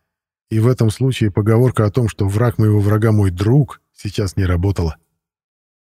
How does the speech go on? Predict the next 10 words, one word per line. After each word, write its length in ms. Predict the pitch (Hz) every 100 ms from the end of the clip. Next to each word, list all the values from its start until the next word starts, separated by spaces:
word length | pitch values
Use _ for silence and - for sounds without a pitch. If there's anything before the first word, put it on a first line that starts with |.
| _ 98
Решив 400 | 101 - 139 110
действовать, 500 | 135 143 - 117 110
я 120 | 104
спрятал 340 | 113 107 104
бинокль, 440 | 95 110 127 113 - -
перекинул 480 | 110 113 147 120 107
ремень 240 | 104 101
автомата 460 | 95 107 117 - 113
за 160 | 113
спину 300 | - 107 101